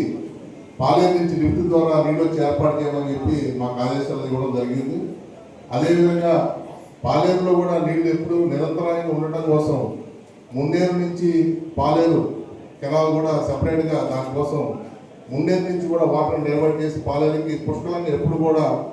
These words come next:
పాలేరులో నీళ్లు లేవు అనే మాట రాకుండా పుష్కలంగా పాలేరులో నీళ్లు ఉండే విధంగా మున్నేరు నుంచి పాలేరుకి నీళ్లు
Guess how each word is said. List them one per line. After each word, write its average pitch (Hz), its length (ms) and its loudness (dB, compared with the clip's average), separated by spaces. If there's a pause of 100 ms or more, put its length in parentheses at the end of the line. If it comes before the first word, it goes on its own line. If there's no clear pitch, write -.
(560)
పాలేరులో 180 640 2 (140)
నీళ్లు 170 360 2
లేవు 160 280 4 (240)
అనే 156 140 -2 (120)
మాట 151 240 -2
రాకుండా 151 440 0 (760)
పుష్కలంగా 196 560 2 (100)
పాలేరులో 175 500 -2
నీళ్లు 165 240 -6 (120)
ఉండే 156 240 -2
విధంగా 151 380 2 (760)
మున్నేరు 185 420 2
నుంచి 180 160 -4 (120)
పాలేరుకి 165 440 0
నీళ్లు 160 180 -4